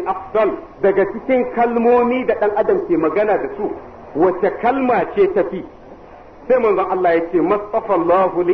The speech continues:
ibadihi." Kalmomin da Allah ya zaɓa mu bayinsa, su ne Allah ya fito.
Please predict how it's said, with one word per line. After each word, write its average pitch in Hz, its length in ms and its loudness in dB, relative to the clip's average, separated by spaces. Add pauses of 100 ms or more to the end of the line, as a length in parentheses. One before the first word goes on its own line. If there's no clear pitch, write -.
(120)
ibadihi." 156 1120 -2 (840)
Kalmomin 208 500 2
da 180 140 0
Allah 196 260 2
ya 180 140 4
zaɓa 180 400 0
mu 160 80 0
bayinsa, 139 480 0 (260)
su 214 60 2
ne 220 240 6
Allah 185 240 2
ya 151 100 4
fito. 151 240 -8